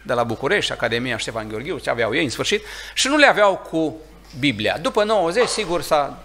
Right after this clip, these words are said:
deschis ușile, această libertate, sigur, și mă întreabă: "Ce înseamnă această revărsare a Duhului Sfânt? Ce sărbătoare e asta la Rusalii?" Și eu am stat așa și m-am gândit: "Oare ce să-i spun omului ăsta?" Dar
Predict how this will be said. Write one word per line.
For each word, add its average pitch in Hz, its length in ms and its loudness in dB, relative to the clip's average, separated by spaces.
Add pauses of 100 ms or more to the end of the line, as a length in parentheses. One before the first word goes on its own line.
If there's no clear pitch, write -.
deschis 160 440 0
ușile, 147 560 0 (260)
această 156 380 2
libertate, 135 680 0 (760)
sigur, 156 460 -2 (360)
și - 160 2
mă 262 80 4
întreabă: 220 600 4 (560)
"Ce - 240 0
înseamnă 151 600 2
această 147 420 2
revărsare 120 540 0
a 110 40 2
Duhului 107 320 -8
Sfânt? 160 300 -8
Ce 294 180 -2
sărbătoare 143 760 -2
e 120 60 2
asta 135 240 0
la 113 120 4
Rusalii?" 110 580 0 (1600)
Și - 160 -2
eu 311 60 4
am 262 80 4
stat 254 240 0
așa 226 220 2
și - 120 -4
m-am 190 200 0
gândit: 208 200 -4
"Oare 190 160 0
ce 220 140 -6
să-i 240 160 -4
spun 226 280 -4
omului 170 360 0
ăsta?" 135 200 0
Dar 139 300 0